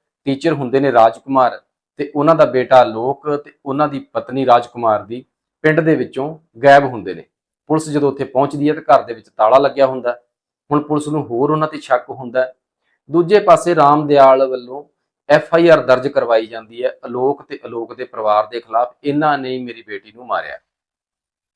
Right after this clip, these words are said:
ਲਾਸ਼ ਦਾ ਪੋਸਟਮਾਰਟਮ ਹੁੰਦਾ, ਪੋਸਟਮਾਰਟਮ ਤੋਂ ਬਾਅਦ ਲਾਸ਼ ਘਰਦਿਆਂ ਦੇ ਹਵਾਲੇ ਕੀਤੀ ਜਾਂਦੀ ਹੈ। ਪਤਾ ਲੱਗਦਾ ਹੈ ਵੀ ਇਹਦੀ ਦਮ ਘੁੱਟਣ ਦੇ ਨਾਲ ਮੌਤ ਹੋਈ ਹੈ, ਇਹਦਾ ਗਲਾ ਘੁੱਟਿਆ ਗਿਆ।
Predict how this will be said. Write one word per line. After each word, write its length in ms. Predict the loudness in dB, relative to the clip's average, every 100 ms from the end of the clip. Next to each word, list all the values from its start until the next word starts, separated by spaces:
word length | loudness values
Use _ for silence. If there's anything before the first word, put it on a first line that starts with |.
| _ _ 2
ਲਾਸ਼ 220 | 2 2
ਦਾ 100 | 0
ਪੋਸਟਮਾਰਟਮ 640 | 0 -4 0 2 2 0
ਹੁੰਦਾ, 240 | -12 -4 -4
ਪੋਸਟਮਾਰਟਮ 720 | -4 -14 -8 -2 -2 -4 -14
ਤੋਂ 140 | -14
ਬਾਅਦ 240 | -2 -2 -2
ਲਾਸ਼ 300 | 0 -2 -2
ਘਰਦਿਆਂ 360 | -4 -4 -6
ਦੇ 100 | -12
ਹਵਾਲੇ 360 | -10 -8 -8 -8
ਕੀਤੀ 320 | -10 -16 -16
ਜਾਂਦੀ 320 | -14 -14 -12
ਹੈ। 60 | -14
ਪਤਾ 280 | -8 0 2
ਲੱਗਦਾ 340 | 2 0 0
ਹੈ 160 | -2 -4 _ _ _ -8
ਵੀ 160 | -6
ਇਹਦੀ 180 | -4 -4
ਦਮ 280 | 2 0 0
ਘੁੱਟਣ 180 | -4 -4
ਦੇ 160 | -4 -2
ਨਾਲ 180 | -4 -4
ਮੌਤ 340 | -4 -4 -4
ਹੋਈ 320 | -10 -12 -8
ਹੈ, 180 | -8 -8 _
ਇਹਦਾ 180 | -6 -4
ਗਲਾ 320 | 0 0 0 -4
ਘੁੱਟਿਆ 280 | -10 -8
ਗਿਆ। 180 | -10 -14